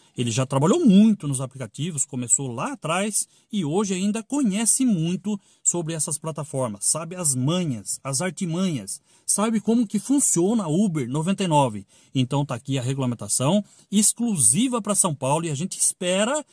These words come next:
que outros vereadores, outras cidades também possam fazer uma cópia, uma cópia fiel, melhorada, seja como for,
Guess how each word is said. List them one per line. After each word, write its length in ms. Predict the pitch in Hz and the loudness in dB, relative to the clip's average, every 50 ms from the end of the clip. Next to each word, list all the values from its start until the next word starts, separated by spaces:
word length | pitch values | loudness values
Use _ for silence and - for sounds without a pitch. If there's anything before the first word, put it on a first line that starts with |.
| _ _ _ _ | _ _ _ _
que 180 | - 269 262 247 | -2 0 0 2
outros 480 | 208 247 320 381 403 - - 254 190 | 2 2 2 2 0 0 -4 -6 -6
vereadores, 760 | 170 175 180 165 139 117 110 135 156 190 208 220 220 196 - - _ _ _ - | -4 -6 -6 -6 -6 -6 -4 -4 -2 -2 -2 0 0 0 0 -2 _ _ _ -4
outras 440 | 196 226 311 330 - 311 277 233 | -2 -2 -2 0 -4 -2 0 0
cidades 480 | - 240 175 170 165 175 185 190 - - | 0 0 0 -2 -2 -2 0 0 0 -2
também 420 | - 302 349 349 285 240 254 254 | 0 -2 -2 -2 -2 0 -2 -2
possam 420 | 214 - 180 180 208 214 - - 202 | -2 -2 -2 -2 0 0 -2 -4 -4
fazer 280 | - 175 151 135 170 | -6 -6 -4 -2 -4
uma 200 | 226 349 392 415 - - _ | -4 -4 -6 -10 -12 -14 _
cópia, 520 | - 165 175 208 240 - _ - 254 254 208 _ _ _ _ _ - | -6 -2 0 0 0 -2 _ -10 -10 -10 -10 _ _ _ _ _ -6
uma 140 | 151 139 | -6 -6
cópia 280 | - 160 156 147 156 147 | -2 -2 -4 -2 -4 -8
fiel, 540 | - - 123 110 131 185 214 226 220 214 196 | -6 -6 -4 -2 2 2 4 4 4 2 2
melhorada, 600 | 143 139 147 143 131 120 127 151 185 202 190 180 | 0 0 0 0 0 0 0 0 0 0 0 0
seja 220 | 151 - 190 185 170 | 0 0 0 0 -2
como 180 | 180 180 196 | -2 -2 -4
for, 380 | 196 - 196 185 196 208 220 | 0 2 4 4 6 4 4